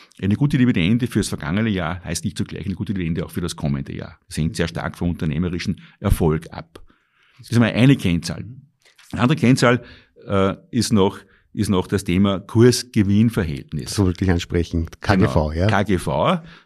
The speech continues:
Speaker 1: Das ist ein bisschen eine diffizilere Betrachtung und zwar wird dann ausgerechnet, äh, wie ist die Relation des Unternehmensgewinns in Relation auch zum Aktienkurs.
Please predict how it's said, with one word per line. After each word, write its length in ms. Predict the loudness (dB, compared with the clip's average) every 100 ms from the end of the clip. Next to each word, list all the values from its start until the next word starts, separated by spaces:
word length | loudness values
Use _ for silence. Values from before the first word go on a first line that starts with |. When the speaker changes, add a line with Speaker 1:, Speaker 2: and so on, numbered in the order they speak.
| _
Speaker 1:
Das 260 | 2 2 2
ist 120 | 2
ein 100 | 2
bisschen 180 | 2 2
eine 100 | 2
diffizilere 560 | 2 -2 0 0 2 -2
Betrachtung 520 | -2 -2 -2 2 2
und 100 | 2
zwar 300 | 2 2 0 -8 -8
wird 220 | 0 2 4
dann 200 | 4 2
ausgerechnet, 840 | 0 0 -2 -2 -2 2 2 0 -14 -20 _
äh, 240 | -2 0 0
wie 420 | -2 0 2 2
ist 300 | 0 -2 -2
die 40 | -2
Relation 560 | 0 -2 -2 0 2
des 140 | 0 0
Unternehmensgewinns 1300 | -2 0 0 2 0 -4 -4 0 6 8 6 2 -8 -14 0
in 100 | 2
Relation 500 | 2 -2 0 0 0
auch 260 | -2 -2
zum 240 | -2 -2 -2
Aktienkurs. 840 | -10 -10 -4 -2 2 0 0 -6